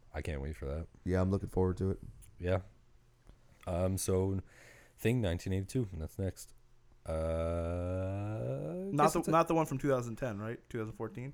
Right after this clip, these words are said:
Speaker 1: Uh, no, I think he said nineteen eighty-two, so
Speaker 3: <laughs> Maybe I'll watch that one.
Speaker 1: <laughs> Uh, I guess that's everything for us. If you would like to contact us, you can always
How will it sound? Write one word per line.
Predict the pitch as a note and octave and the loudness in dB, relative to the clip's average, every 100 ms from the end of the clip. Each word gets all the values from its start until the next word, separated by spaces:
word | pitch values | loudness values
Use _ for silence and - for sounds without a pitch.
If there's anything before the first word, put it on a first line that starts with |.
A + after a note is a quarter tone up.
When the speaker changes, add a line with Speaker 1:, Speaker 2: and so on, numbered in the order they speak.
| - | -2
Speaker 1:
Uh, | A#2 A#2+ B2 | 0 2 2
no, | B2 | 4
I | A2+ | 6
think | G#2 A#2+ | 6 2
he | G#2+ | 2
said | G#2 | 2
nineteen | F2 E2 - E2 | 2 0 -2 -2
eighty-two, | D#2+ - F2 E2+ | -2 0 0 0
so | - F2 D#2+ - | 0 0 0 -4
Speaker 3:
<laughs> | D#3+ | 0
Maybe | E3 | 2
I'll | D3+ | 2
watch | D3 C#3+ | 2 0
that | D3+ D3 - | -2 -4 -6
one. | G#2+ - | -8 -4
Speaker 1:
<laughs> | C3+ - - - - - - - - - - - - | -4 -4 -14 -18 -20 -20 -20 -20 -14 -14 -14 -14 0
Uh, | F2+ F#2+ F#2+ | 4 6 4
I | |
guess | F#2+ A2 | 4 2
that's | - G#2 - - | 2 0 -2 -2
everything | G#2 A2 G#2 G#2 G2+ | 0 0 0 -2 -4
for | - F#2+ G2+ | -4 0 2
us. | C#3 - - - - - - - - | 2 0 -6 -10 -20 -20 -20 -18 -4
If | F#2 F#2+ F#2 F#2+ F2+ - F#2 | 0 2 4 4 2 0 -2
you | F2 F2+ | 0 2
would | F2 E2+ | 0 0
like | E2 D#2+ - | 0 0 -2
to | - | -6
contact | B2 C3+ G2+ F2+ F#2 | -2 0 -2 -2 0
us, | A#2 - | -2 -2
you | F2 | -6
can | F2 E2 | -2 0
always | E2+ E2+ E2 | 2 2 0